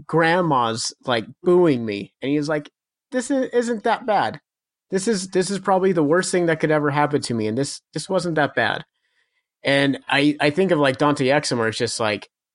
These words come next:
he had all this promise. He got, he basically got benched for three games, and he probably was sitting there being, and thinking, "You know what?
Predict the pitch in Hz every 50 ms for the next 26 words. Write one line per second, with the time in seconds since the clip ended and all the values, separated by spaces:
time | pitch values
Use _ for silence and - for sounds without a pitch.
0 | _ _ _ _ _ _ _ 127 131 143 147 151 156 151 151 147 143 - - -
1 | 139 139 139 139 - - 131 117 113 135 127 135 139 131 - _ _ _ _ 151
2 | 139 127 123 120 143 139 143 143 156 147 143 139 127 120 131 131 127 - 117 -
3 | 143 135 139 135 - - 127 113 - - 139 135 131 120 135 131 131 123 113 113
4 | 113 - - - _ _ _ _ _ _ _ - 120 131 131 - 156 160 165 165
5 | 156 147 - 170 143 147 151 147 131 135 139 139 139 - - 131 123 120 113 -
6 | - _ _ - - - _ _ _ _ _ _ - - _ 143 139 131 135 139
7 | 127 131 139 151 151 147 147 151 160 160